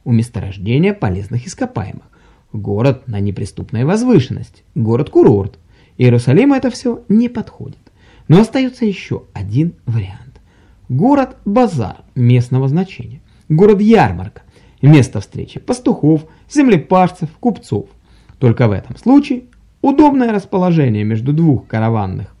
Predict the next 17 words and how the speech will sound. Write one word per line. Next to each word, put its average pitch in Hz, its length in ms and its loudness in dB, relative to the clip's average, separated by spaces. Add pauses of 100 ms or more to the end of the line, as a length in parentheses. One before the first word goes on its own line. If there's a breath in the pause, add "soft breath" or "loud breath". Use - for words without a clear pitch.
путей 285 480 0 (240 loud breath)
на 294 140 6
водоразделе 185 880 4 (180)
и 147 100 6
дорог-, 127 440 4
дороге 127 440 2
перемычки 254 640 -2 (240 soft breath)
даёт 98 340 2
городу 202 460 2 (180 soft breath)
возможность 147 720 2 (300 soft breath)
не 240 180 4
загинать 190 600 4
в - 100 -20
пыли 107 280 2
веков, 214 420 0 (220 soft breath)
как 120 280 -2
Эфес 196 540 4